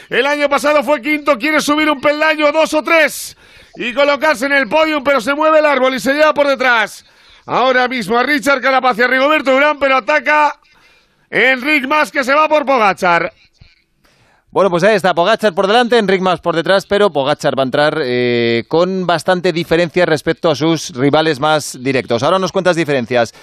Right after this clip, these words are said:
Speaker 2: Eh, te estaba preguntando que si tu objetivo claramente este año es pelear por ser campeón del mundo a pesar de esa distancia que te lleva Gardner ahora. Raúl.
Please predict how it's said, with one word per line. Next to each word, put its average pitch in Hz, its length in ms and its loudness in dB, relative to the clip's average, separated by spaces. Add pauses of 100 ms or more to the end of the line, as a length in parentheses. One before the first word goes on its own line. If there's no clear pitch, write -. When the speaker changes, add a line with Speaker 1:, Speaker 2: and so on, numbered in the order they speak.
(160)
Speaker 2:
Eh, 131 840 0
te 139 60 -2
estaba 170 220 0
preguntando 175 440 -2
que 156 160 -2
si 131 600 0
tu 147 80 2
objetivo 135 400 -2
claramente 139 460 -2
este 127 180 -2
año 135 200 2
es 127 140 -2
pelear 127 280 0
por 110 120 -4
ser 123 140 -2
campeón 120 260 0
del 113 120 0
mundo 127 180 2
a 107 40 0
pesar 110 280 -2
de 113 300 2
esa 117 160 -2
distancia 113 280 -2
que 107 80 -4
te 107 80 -2
lleva 107 200 2
Gardner 104 300 -4
ahora. 110 280 -2 (3000)
Raúl. 135 300 0